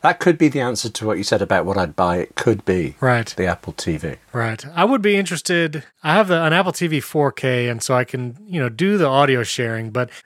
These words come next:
Speaker 2: my kids actually play games on an Apple T V. I guess we, we might be one of the few families in the world that actually uses Apple T V as a gaming box.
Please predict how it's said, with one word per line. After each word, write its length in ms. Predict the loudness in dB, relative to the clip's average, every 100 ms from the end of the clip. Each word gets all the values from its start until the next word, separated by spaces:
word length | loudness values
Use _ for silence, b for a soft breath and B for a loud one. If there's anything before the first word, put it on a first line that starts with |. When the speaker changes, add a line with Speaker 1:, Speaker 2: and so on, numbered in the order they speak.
| _ -6
Speaker 2:
my 140 | -6
kids 320 | -2 -4 -2
actually 540 | 2 2 2 0 0 0
play 320 | 2 2 4
games 360 | 4 2 2
on 100 | 0 -2
an 40 |
Apple 220 | -4 -6
T 140 | -8 -4
V. 180 | -4
I 80 | -2
guess 160 | -2 0
we, 100 | 0
we 140 | 2
might 160 | 2 2
be 60 |
one 160 | 0 -2
of 80 | -4
the 60 | -8
few 520 | -8 -4 0 0 -2
families 600 | 0 2 2 0 -2 -2
in 80 | -2
the 60 |
world 420 | -2 2 2 0 -4
that 120 | -6
actually 280 | -4 -4 -4
uses 300 | -4 -4 -2
Apple 200 | -4 -2
T 140 | -2
V 160 | 0 0
as 140 | 0
a 120 | -2 B B -10 -4
gaming 440 | 0 2 2 0
box. 500 | -2 -4 -6 -6 -8